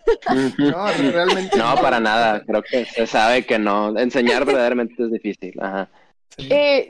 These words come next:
Speaker 1: si estás en, si él acababa de cumplir, o sea, tenía cinco, cumplió seis, entonces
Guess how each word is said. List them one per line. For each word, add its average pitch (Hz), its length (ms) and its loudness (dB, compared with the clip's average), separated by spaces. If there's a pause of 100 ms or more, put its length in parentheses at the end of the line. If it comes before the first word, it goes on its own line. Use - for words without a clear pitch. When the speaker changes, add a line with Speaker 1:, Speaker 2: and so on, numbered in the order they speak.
Speaker 1:
si 302 120 0
estás 285 340 0
en, 320 340 -4
si 294 220 0
él 302 580 2
acababa 247 540 4
de 269 140 4
cumplir, 233 800 -2
o 254 80 2
sea, 233 100 -12
tenía 226 320 2
cinco, 247 480 0
cumplió 214 460 0
seis, 240 560 0
entonces 233 760 2